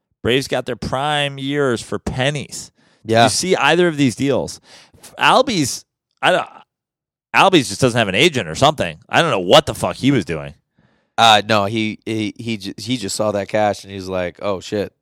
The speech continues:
Speaker 2: Like,
Speaker 1: I mean, th-, they were trying. They basically extended them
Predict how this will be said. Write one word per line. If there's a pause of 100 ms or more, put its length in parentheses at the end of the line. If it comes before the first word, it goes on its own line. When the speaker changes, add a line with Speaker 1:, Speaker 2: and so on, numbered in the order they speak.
(140)
Speaker 2:
Like,
Speaker 1:
I
mean,
th-,
they
were
trying.
They
basically
extended
them